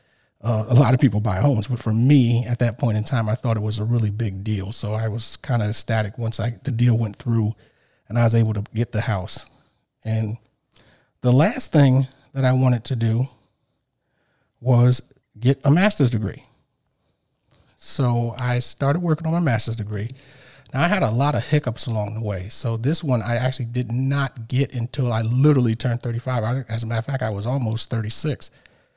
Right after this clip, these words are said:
because it took a long time to do it for several different reasons. But when I started working and taking those classes, and I,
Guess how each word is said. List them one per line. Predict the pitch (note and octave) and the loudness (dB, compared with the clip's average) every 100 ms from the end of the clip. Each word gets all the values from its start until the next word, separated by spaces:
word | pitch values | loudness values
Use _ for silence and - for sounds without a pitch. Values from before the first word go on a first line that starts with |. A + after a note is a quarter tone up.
| _ _ - - | _ _ -20 -8
because | B2+ C#3 B2+ | -4 2 2
it | A#2 | 2
took | E3 - | 0 0
a | |
long | B2+ C3 B2 | 0 2 2
time | B2 C#3 B2 | 2 0 0
to | G#2+ | -2
do | B2+ | 0
it | A#2 | -2
for | - G2+ | -2 -6
several | - C#3 G#2+ | -4 -2 -2
different | A2 A#2 G#2+ | -2 -4 -4
reasons. | A2 A#2 A2+ - - - _ _ _ _ _ _ _ _ _ _ _ | -2 -4 -4 -10 -20 -20 _ _ _ _ _ _ _ _ _ _ _
But | B2 D3+ D#3+ C3+ - _ - _ - | -2 4 4 2 -4 _ -20 _ -4
when | C3 | 0
I | C3 | 2
started | - C#3+ C3 | 2 2 2
working | A2+ C#3 B2 | 4 2 2
and | A2+ | 0
taking | D3 C3 A#2 | 2 0 0
those | A2 | -2
classes, | - - E3 E3 - G2+ A2 - _ _ _ _ _ _ _ | -4 0 2 2 0 -2 -4 -6 _ _ _ _ _ _ _
and | A2+ A2+ G#2+ A2 G#2+ A#2 - _ _ _ - | -2 0 0 0 -4 -6 -12 _ _ _ -8
I, | A2+ | -6